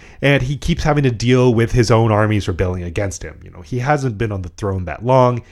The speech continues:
his, his reign is not very secure, and so it's a really opportune time for this Bulgarian rebellion, right?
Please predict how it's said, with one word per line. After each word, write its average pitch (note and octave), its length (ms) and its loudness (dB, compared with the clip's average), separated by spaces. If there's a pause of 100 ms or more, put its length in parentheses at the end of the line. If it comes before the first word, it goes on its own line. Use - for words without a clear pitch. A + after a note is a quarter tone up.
(220)
his, A2+ 360 2 (100)
his G#2+ 400 -2
reign C3 240 2
is G#2+ 100 0
not A2 200 -2
very G2+ 200 0
secure, D#3 680 2 (720)
and A#2+ 100 -2
so F3 120 6
it's F3 180 2
a G3 60 0
really G3+ 260 0
opportune A#2+ 480 -2
time G2+ 340 2
for G#2+ 120 -4
this G2 160 -2
Bulgarian G2 400 -4
rebellion, D#2 500 -8
right? F#2+ 220 -8